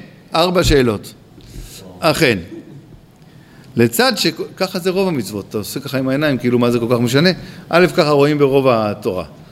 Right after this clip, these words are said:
"דבר אל בני ישראל, לאמור", וכולי וכולי, כשהוא בא לצוות את בני ישראל, אז זה, למי תצווה? ואחרי זה, לא תצווה, ואחרי זה גם למי? "דבר אל ישראל", מה, מה זה תקוע באמצע כביכול? זה לא הסדר הרגיל. על השאלה הרביעית אני מדבר.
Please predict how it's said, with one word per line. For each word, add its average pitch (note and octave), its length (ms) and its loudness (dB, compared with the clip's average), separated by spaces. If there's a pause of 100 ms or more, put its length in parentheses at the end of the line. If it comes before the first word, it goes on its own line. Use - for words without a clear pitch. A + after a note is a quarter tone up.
(120)
"דבר C#3 140 2
אל D3+ 60 4
בני D3 120 -2
ישראל, C3+ 460 2
לאמור", C#3 440 2
וכולי B2 340 0
וכולי, C#3 400 4
כשהוא B2 220 -2
בא C3 80 2
לצוות B2+ 380 2
את A2+ 40 -8
בני B2+ 160 0
ישראל, B2+ 440 4
אז G#2+ 100 2
זה, C#3 200 6 (120)
למי D3+ 340 4
תצווה? A#2 380 -4
ואחרי E3+ 360 2
זה, D3+ 140 0
לא D#3 220 0
תצווה, C#3+ 500 2 (140)
ואחרי F#3 220 0
זה F#3 100 4
גם F3 140 0
למי? D#3 240 2 (640)
"דבר D3 220 4
אל C#3 40 6
ישראל", C3 240 0
מה, D3+ 200 2
מה D#3+ 220 2
זה C#3+ 100 0
תקוע C#3+ 320 2
באמצע D#3 380 4
כביכול? G#2 500 -4
זה A#2+ 80 -4
לא C3+ 100 0
הסדר C3+ 340 0
הרגיל. C3 380 2 (1120)
על A2+ 120 0
השאלה A#2+ 260 4
הרביעית A#2+ 420 2
אני A2+ 100 0
מדבר. F#2+ 280 -6